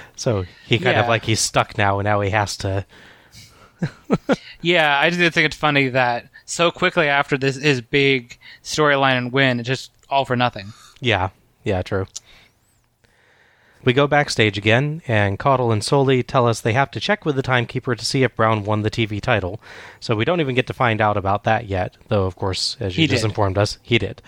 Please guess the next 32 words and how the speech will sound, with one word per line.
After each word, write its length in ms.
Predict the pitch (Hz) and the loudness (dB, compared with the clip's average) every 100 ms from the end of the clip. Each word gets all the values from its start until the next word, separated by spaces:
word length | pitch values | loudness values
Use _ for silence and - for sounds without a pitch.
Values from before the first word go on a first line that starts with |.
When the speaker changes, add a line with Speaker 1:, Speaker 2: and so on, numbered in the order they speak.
| - - - | -20 -18 -16
Speaker 2:
Yes. 300 | - - - | -16 -18 -4
Speaker 1:
They 240 | 127 123 | 0 2
then 220 | 120 151 127 | 2 0 2
bring 220 | 139 135 | 0 2
in 140 | 131 | 2
a 60 | 117 | 4
local 320 | 123 123 123 | 2 0 0
radio 380 | 110 123 110 104 | 2 4 4 2
guy 300 | 101 101 101 | 2 2 0
who 200 | 107 117 | 0 0
looks 380 | 110 233 - - | 2 -2 -2 -4
terrified, 760 | - 175 117 - 92 95 113 - | 0 2 2 2 2 0 -4 -2
but 160 | 120 | 2
actually 280 | 156 - 190 | 2 2 2
does 160 | 151 120 | 4 4
a 140 | 113 - | 2 0
pretty 240 | - 285 | 0 2
nice 260 | 196 175 - | 4 2 2
job 280 | 170 160 117 | 2 2 2
on 80 | 113 | 0
a 60 | |
n-, 120 | 113 151 | 0 0
little 220 | 139 123 | 2 2
promo 340 | 143 127 117 | 2 2 2
wishing 340 | 110 127 117 107 | 2 0 0 0
Ric 160 | 120 | -2
Flair 260 | - 120 113 | 0 2 2
luck 320 | 104 110 127 | 4 2 2
and 300 | 107 104 107 | -2 -4 -4
predicting 380 | 123 117 - 107 | -2 -2 -2 -4
his 120 | 104 | -2
win. 300 | 113 113 139 | 0 -2 -2